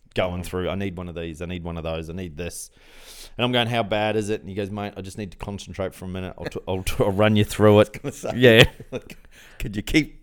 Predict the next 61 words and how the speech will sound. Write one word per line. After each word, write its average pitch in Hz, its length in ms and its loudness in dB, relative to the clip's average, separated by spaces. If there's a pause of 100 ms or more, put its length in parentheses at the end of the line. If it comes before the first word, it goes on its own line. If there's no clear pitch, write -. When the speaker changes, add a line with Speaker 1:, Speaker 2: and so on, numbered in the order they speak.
(120)
Speaker 1:
Yeah, 110 360 4
Speaker 2:
the 104 80 -4
Speaker 1:
'cause, 98 120 -2
Speaker 2:
chatter 123 200 6
down 104 240 0
Speaker 1:
yeah, 135 60 6
Speaker 2:
there, 110 360 6
mate. 85 120 -8
Speaker 1:
you 107 60 -6
could, 110 240 -2
yeah, 117 240 10 (360)
yeah. 110 260 8 (260)
Speaker 2:
Have 101 120 -6
you 110 60 -4
listened 117 220 -10
to 98 80 -2
our 95 60 -6
podcast 65 500 -10
Speaker 1:
Yeah. 117 160 8
Speaker 2:
before 90 160 2
the 82 60 -12
dip? 82 160 -12
You 90 80 -6
might 87 180 0
be 101 60 -4
familiar 85 380 -6
with 76 140 -6
Speaker 1:
<laughs> - 20 -4
Yeah, 101 180 -2
Speaker 2:
us. 87 40 -6 (100)
Speaker 1:
well, 101 420 -8
<laughs> - 380 -10
'cause 101 120 -10
I'm 101 60 -4
gonna 101 160 -2
wrap 101 320 0
ya. 60 100 -12 (460)
Speaker 2:
<laughs> - 500 -16
Speaker 1:
Wait 143 200 2
till 131 200 -2
it, - 140 -6
wait 117 220 0
till - 100 2
Speaker 2:
Wait 117 120 2
till 123 260 -2
Speaker 1:
episode 110 220 0
Speaker 2:
I, - 40 -6
Speaker 1:
two. 139 180 -6
Speaker 2:
<laughs> - 40 -8
wait 110 100 -16
till 123 100 -12
this 104 160 -14
episode. 85 360 -14 (500)
Speaker 1:
And 127 140 0
so 135 180 10
he's 147 220 4
sort 131 200 6
of 110 120 2
gone 110 440 4 (680)
like 113 200 6
this, 135 220 2